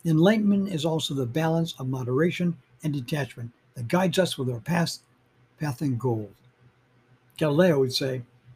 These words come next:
"Moderation and detachment are wise principles, again, but not easy." Enlightenment is also the challenge of doubt and uncertainty that tests us with our faith and reason. Osho would say, "Doubt and uncertainty are natural states, but not comfortable."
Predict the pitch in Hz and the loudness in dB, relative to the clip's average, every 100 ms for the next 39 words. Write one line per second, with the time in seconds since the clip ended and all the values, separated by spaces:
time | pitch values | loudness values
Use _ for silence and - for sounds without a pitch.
0 | _ 208 214 202 196 196 185 165 160 156 | _ 2 6 6 6 4 2 0 0 0
1 | 131 123 117 165 170 - 127 123 123 131 | -4 -6 -4 -2 -2 -4 -4 -4 -2 -4
2 | 123 220 240 131 101 - 175 190 233 151 | -2 2 2 0 -8 -10 -6 -2 2 2
3 | 113 - _ - 190 220 254 180 101 - | 0 -6 _ -2 2 4 2 0 -4 -8
4 | _ _ 170 185 220 180 175 143 135 131 | _ _ 2 4 4 2 0 0 -2 -2
5 | 165 160 - 156 151 151 160 120 160 151 | -2 -2 0 0 0 0 -2 -2 -2 0
6 | 107 101 101 - - 214 151 139 - _ | 0 0 -2 -2 0 0 -2 -8 -10 _
7 | _ 165 - 208 - 143 120 - _ _ | _ -6 2 2 2 -4 -8 -10 _ _
8 | _ - 156 147 135 - 180 165 - 151 | _ -6 -4 -2 -4 2 4 2 -2 -2
9 | 143 120 - - _ _ _ _ _ _ | -2 -4 -8 -16 _ _ _ _ _ _
10 | _ - 175 - 139 123 120 - 127 120 | _ -2 0 2 0 0 -2 -6 -6 -8
11 | - _ _ 123 190 208 175 156 - 185 | -12 _ _ 4 6 6 2 -2 2 0
12 | 143 127 120 - _ 165 151 147 - 143 | 2 -4 -6 -10 _ -2 0 0 -2 -4
13 | - 156 123 - - _ _ - 180 143 | -2 -2 -4 -8 -14 _ _ -10 -4 -4
14 | 131 175 160 - - | -2 2 0 0 -14